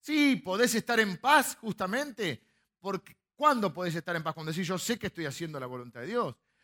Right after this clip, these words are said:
pero que no, que vos te sientas tranquilo, que ya le-, el Espíritu Santo no te pueda incomodar tanto, también puede ser porque tu corazón se encalleció.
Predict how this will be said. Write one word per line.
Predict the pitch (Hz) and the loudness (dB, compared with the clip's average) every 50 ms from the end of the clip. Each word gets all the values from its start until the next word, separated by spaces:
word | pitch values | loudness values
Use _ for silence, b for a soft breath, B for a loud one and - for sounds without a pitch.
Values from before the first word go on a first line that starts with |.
| _ _ _ | _ _ _
pero | - 190 180 180 160 | -4 -2 -2 -2 -2
que | 160 180 | -4 -2
no, | 202 254 285 285 269 247 220 190 151 b b b b _ | 0 2 2 4 4 4 2 0 -2 b b b b _
que | 170 180 | -6 -4
vos | 220 254 - | -2 -2 -4
te | - 185 | -4 -6
sientas | - - 220 226 214 180 185 165 - | -4 -2 -2 -2 -2 -4 -6 -6 -6
tranquilo, | 165 165 165 165 156 - 302 294 254 214 180 151 - b b b | -6 -6 -6 -6 -4 -2 0 2 2 2 0 0 -2 b b b
que | _ 185 185 | _ -4 -2
ya | - - 254 254 247 220 170 - - - _ _ | 2 4 8 8 10 8 8 4 -4 -14 _ _
le-, | - 180 180 175 170 165 180 190 _ _ _ | -10 -8 -8 -8 -10 -12 -18 -20 _ _ _
el | - 196 170 | -10 -2 -2
Espíritu | 165 156 - 240 240 220 165 196 190 | -2 -2 0 -2 -2 -2 -2 -2 0
Santo | - 233 240 233 208 220 196 165 131 110 _ _ _ | 2 2 2 2 0 0 -2 -2 -2 -4 _ _ _
no | 160 185 214 - | -4 -4 -4 -4
te | - 196 | -6 -10
pueda | 151 - 226 226 226 214 190 151 123 - _ _ _ _ _ - | -8 0 4 6 8 8 8 6 4 -2 _ _ _ _ _ -10
incomodar | 202 190 185 - 202 190 185 190 196 196 190 185 - | -8 -8 -4 -4 -2 0 2 4 6 6 6 4 2
tanto, | 302 302 277 220 - 180 151 117 - _ _ _ | 0 0 0 0 -2 -4 -4 -4 -8 _ _ _
también | 202 202 220 247 240 208 | -6 -4 -2 -2 -4 -2
puede | 170 226 233 220 | -2 -2 -2 0
ser | 196 - 262 240 190 - | 2 2 2 0 0 -4
porque | 196 196 185 - 190 - | -8 -10 -8 -8 -10 -12
tu | - - 165 - | -14 -18 -20 -10
corazón | - 196 185 175 165 - 247 247 226 - | -6 -4 -4 -4 -4 -4 -4 -6 -4 -4
se | - 202 | -6 -6
encalleció. | 180 165 - - 175 - - 175 156 - - 190 196 156 131 110 98 | -8 -8 -8 -6 -6 -4 -4 -6 -6 -6 -4 -2 -2 -2 -4 -6 -10